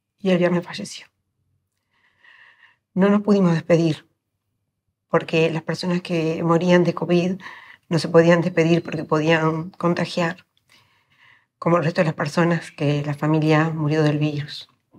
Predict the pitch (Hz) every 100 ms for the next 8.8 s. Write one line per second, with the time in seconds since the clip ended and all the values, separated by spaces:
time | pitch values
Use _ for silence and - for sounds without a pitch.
0 | _ _ _ _ _ _ _ _ _ _
1 | _ _ _ - 180 170 - 190 185 -
2 | 214 214 208 196 185 185 - 190 190 180
3 | 175 - 190 185 185 - _ _ _ _
4 | _ _ - - 165 180 180 160 160 175
5 | 170 170 180 180 - - 180 165 151 170
6 | - 170 - 160 156 156 151 - - -
7 | - - _ _ - 170 165 160 175 185
8 | 165 160 156 151 156 - -